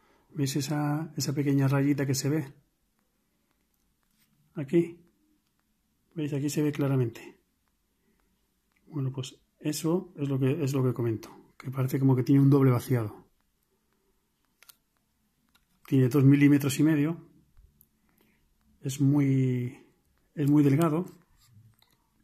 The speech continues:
Y, y esa delgadez le, tiene pegas y tiene pros y contras, ¿no? Los,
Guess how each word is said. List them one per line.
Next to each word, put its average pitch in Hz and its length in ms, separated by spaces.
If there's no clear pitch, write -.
Y, 131 640
y 143 80
esa 143 180
delgadez 151 720
le, 127 840
tiene 156 240
pegas 175 440
y 123 680
tiene 156 200
pros 175 240
y 139 60
contras, 113 400
¿no? 175 240
Los, 127 640